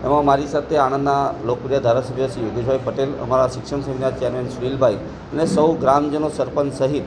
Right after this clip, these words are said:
ખૂબ મોટી સંખ્યામાં હાજર રહ્યા છે. સૌ દીકરીઓને ભૌતિક સુવિધા સારી મળે અને બાળક સારું ભણી શકે અને કોમ્પિટિટિવ એક્ઝામ સી ઈ ટી છે, એમ એમ એસ છે, જ્ઞાન સાધના છે કે જવાહર નવોદય જેવી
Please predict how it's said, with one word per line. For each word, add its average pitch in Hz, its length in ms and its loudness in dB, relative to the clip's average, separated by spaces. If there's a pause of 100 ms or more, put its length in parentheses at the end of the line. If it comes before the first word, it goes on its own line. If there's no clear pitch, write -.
(120)
ખૂબ 147 160 -4
મોટી 135 180 -2
સંખ્યામાં 139 580 0
હાજર 104 280 0
રહ્યા 143 220 6
છે. - 180 -6 (920)
સૌ 226 180 8
દીકરીઓને 208 1000 -2
ભૌતિક 156 500 -2
સુવિધા 185 460 4
સારી 160 380 2
મળે 147 260 2
અને 143 320 0
બાળક 147 360 4 (360)
સારું 143 380 2
ભણી 135 220 0
શકે 117 300 -6 (360)
અને 170 180 2
કોમ્પિટિટિવ 170 640 0
એક્ઝામ 131 500 2
સી 143 260 -4
ઈ 151 40 -2
ટી 156 140 -6
છે, 165 200 -6 (140)
એમ 117 160 -2
એમ 143 180 0
એસ 147 120 0
છે, 147 200 0 (340)
જ્ઞાન 123 240 4
સાધના 135 500 2
છે 139 480 -6 (140)
કે 202 120 6
જવાહર 185 340 4
નવોદય 160 440 2
જેવી 156 280 -4